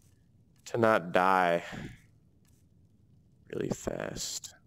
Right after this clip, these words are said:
Like, all those. Just all the, all, like, you give, give the man all that you need. I mean,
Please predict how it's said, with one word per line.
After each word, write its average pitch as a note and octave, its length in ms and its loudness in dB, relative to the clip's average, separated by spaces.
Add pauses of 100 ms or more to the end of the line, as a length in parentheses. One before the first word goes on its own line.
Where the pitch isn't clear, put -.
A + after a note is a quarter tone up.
(1120)
Like, - 200 -12
all G#2 300 8
those. E2+ 840 2 (1500)
Just - 220 -8 (680)
all - 300 0
the, - 200 -16
all, - 360 -8
like, - 180 -20
you - 160 -14
give, G2 160 0 (840)
give B2 200 2
the G#2 100 4
man F2 340 4
all F2+ 320 4
that - 120 -2
you - 120 -8
need. D#2+ 200 -10 (180)
I G#2 60 -2
mean, F2 260 -4